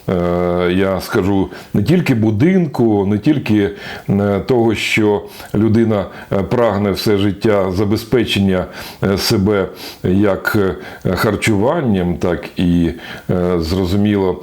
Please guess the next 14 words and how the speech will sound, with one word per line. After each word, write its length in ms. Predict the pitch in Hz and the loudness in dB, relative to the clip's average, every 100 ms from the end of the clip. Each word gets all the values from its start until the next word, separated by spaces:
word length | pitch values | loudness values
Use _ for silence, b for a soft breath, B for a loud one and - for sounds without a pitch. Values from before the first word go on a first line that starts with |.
| B - | B -2
відпочинком. 920 | 95 - 92 - 127 170 147 101 82 B B B B - | 0 0 -2 0 2 2 0 -2 -4 B B B B -4
Але 340 | 90 113 170 | 0 2 2
є 320 | 185 120 185 | 2 2 2
в 100 | 180 | 2
цьому, 580 | - 170 170 151 143 143 135 | -2 0 2 2 2 -2 -2
знаєте, 520 | 143 170 - 110 92 B B B - | 0 0 2 2 2 B B B -2
е, 220 | 98 101 | 0 2
дуже 420 | 101 151 135 139 - B - | 2 4 2 0 -2 B -2
важливе, 760 | 120 120 123 208 196 104 87 | 0 2 2 4 2 2 0
це, 400 | - - 135 139 - B B - | -2 0 2 0 -4 B B -2
е, 420 | 101 104 104 107 98 | 0 2 2 2 2
знайти, 640 | 123 135 139 180 170 147 135 - | 2 0 0 2 2 0 -4 -2
е, 380 | 107 104 101 95 | 0 2 0 0
шлях. 560 | - 214 180 95 - | 0 2 0 0 -10